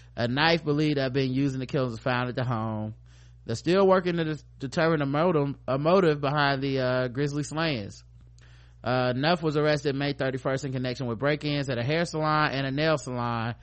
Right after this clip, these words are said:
where registers are stolen after the business front doors were sha-, shattered. Um, he had been cooperative with police but did not provide a motive for the killings and has invoked his right to an attorney.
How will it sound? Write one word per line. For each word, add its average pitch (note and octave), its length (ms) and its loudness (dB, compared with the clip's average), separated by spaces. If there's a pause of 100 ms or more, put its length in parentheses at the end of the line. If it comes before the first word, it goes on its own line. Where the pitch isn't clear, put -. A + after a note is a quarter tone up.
(400)
where B2+ 240 2
registers C#3+ 500 0
are A#2+ 40 -6
stolen B2+ 540 0
after C#3+ 280 -2
the C3+ 80 -2
business C3+ 360 -2
front C3+ 280 -4
doors B2+ 300 -2
were A2+ 60 -6
sha-, A#2+ 380 -2
shattered. A2+ 640 -4 (880)
Um, A2+ 760 -2 (600)
he C#3 120 2
had C3 100 2
been D3 160 0
cooperative D3 480 0
with D3 120 2
police C#3 320 0
but A#2+ 160 -4
did C3 140 -2
not C#3 160 -2
provide C3 340 0
a B2 40 -2
motive B2 280 -2
for C3 120 -4
the A#2 80 -6
killings D3+ 400 -2
and C3 160 -2
has B2 120 -4
invoked B2 340 -4
his A#2 120 -6
right A#2 240 -2
to B2+ 100 -4
an G#2+ 100 -4
attorney. G2+ 500 -6